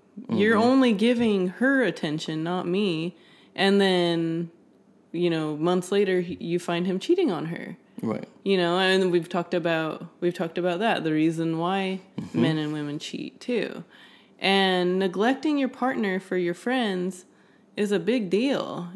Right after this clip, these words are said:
Speaker 1: And
Speaker 2: Mm-hmm.
Speaker 1: you need to, who, if you're n-, if your partner isn't,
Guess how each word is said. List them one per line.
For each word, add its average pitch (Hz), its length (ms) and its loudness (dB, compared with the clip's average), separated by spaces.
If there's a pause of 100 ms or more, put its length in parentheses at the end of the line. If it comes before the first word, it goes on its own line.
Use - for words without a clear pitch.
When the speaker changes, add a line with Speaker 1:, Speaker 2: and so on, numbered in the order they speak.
Speaker 1:
And 175 220 2
Speaker 2:
Mm-hmm. - 60 2
Speaker 1:
you 180 60 2
need 233 380 0
to, 240 340 -2 (840)
who, 339 340 2 (160)
if 285 280 2
you're 311 120 4
n-, 294 200 2
if 302 220 0
your 359 120 4
partner 349 520 -2
isn't, 240 720 0